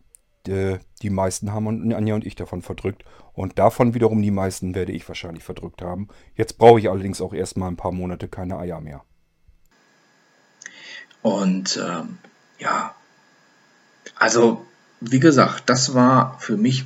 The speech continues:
Speaker 2: Ostern, das ist für mich Ostern und das wird für mich auch immer Ostern sein, weil das sind so Sachen, die gefallen mir einfach, auch wenn ich heute Abend, äh, heute Nacht das Fenster aufmache und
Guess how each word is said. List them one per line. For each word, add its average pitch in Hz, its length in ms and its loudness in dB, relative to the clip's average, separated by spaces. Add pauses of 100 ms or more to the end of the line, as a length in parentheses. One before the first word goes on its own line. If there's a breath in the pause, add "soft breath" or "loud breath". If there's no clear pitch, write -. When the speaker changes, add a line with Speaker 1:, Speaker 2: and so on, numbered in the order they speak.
Speaker 2:
Ostern, 135 600 0 (420)
das - 320 4
ist - 260 4
für 170 140 6
mich 135 340 2
Ostern 120 680 6 (420 loud breath)
und 120 180 4
das 110 200 6
wird 120 180 4
für 127 120 4
mich 127 260 2
auch 127 140 0
immer 117 260 6
Ostern 110 460 2
sein, 113 540 2 (720 soft breath)
weil 113 220 8
das 117 220 2
sind 139 220 4
so 131 140 6
Sachen, 123 560 4
die 110 140 2
gefallen 131 580 2
mir - 300 4
einfach, 156 600 0 (240)
auch 135 220 4
wenn 127 140 8
ich 117 140 2
heute 120 300 6
Abend, 117 440 4
äh, 113 160 6
heute 113 340 4
Nacht 110 260 4
das - 120 -2
Fenster 151 400 4
aufmache 135 600 2 (460 loud breath)
und - 360 4